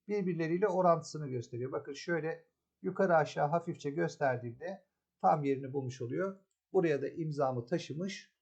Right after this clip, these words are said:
oldum. Şimdi buradaki yazıları da yazdıktan sonra diyelim ki buradaki yazıya bir bilgi yazmak istediniz. İlave edebilirsiniz. Hemen şuradan bir T yine alırsınız, çizersiniz. Buraya dersiniz ki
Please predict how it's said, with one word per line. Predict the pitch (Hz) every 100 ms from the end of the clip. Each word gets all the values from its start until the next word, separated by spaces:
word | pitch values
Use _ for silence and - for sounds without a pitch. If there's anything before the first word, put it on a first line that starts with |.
| _
oldum. | 151 127 - - _ _ _ _ _ _ _
Şimdi | - 247 220
buradaki | 269 269 196 202
yazıları | 147 170 175 196 226 233
da | 190
yazdıktan | 151 165 175 160 190 208 208
sonra | 202 - 135 143 185 - _
diyelim | 220 240 165
ki | 220 196
buradaki | 202 180 180 185
yazıya | 196 185 147 185 185
bir | 175
bilgi | 180 196 196
yazmak | 185 151 135 127
istediniz. | - 117 151 208 - _
İlave | 220 233 220
edebilirsiniz. | 208 196 175 165 180 190 196
Hemen | 175 156
şuradan | 151 - 147 143 139
bir | 139
T | 135 147 127 127 131 123 120 117
yine | 131 123
alırsınız, | 117 110 107 - 139 147 -
çizersiniz. | - 147 151 120 - 107 151 170 - _ _ _ -
Buraya | 180 165 156
dersiniz | 160 151 135 123 107 -
ki | 147 165 165